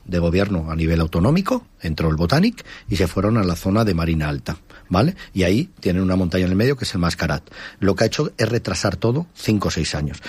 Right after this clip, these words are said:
Lo que estamos diciendo es, los datos del aeropuerto de Alicante están siendo una subida de aproximadamente un millón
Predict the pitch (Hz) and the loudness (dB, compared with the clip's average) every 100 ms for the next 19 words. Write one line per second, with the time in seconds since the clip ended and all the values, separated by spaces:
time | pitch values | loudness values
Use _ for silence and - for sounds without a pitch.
0 | - - 107 104 139 151 135 107 85 78 | -12 0 2 2 2 2 0 0 -2 -2
1 | - - - 120 117 156 170 185 165 - | -8 -6 0 2 2 -2 -4 -4 -6 -8
2 | 160 120 110 113 104 90 110 90 - 78 | -6 0 2 2 0 0 0 0 -6 -12
3 | - - 104 98 104 147 160 147 160 151 | -16 -10 0 2 2 2 0 0 -4 -6
4 | _ - 135 123 - 143 156 170 - 131 | _ -4 0 0 2 2 2 -2 -2 0
5 | 123 - 123 143 139 117 - 104 104 104 | 0 0 0 0 0 0 -2 0 2 2
6 | 101 98 95 95 135 | 2 2 2 2 2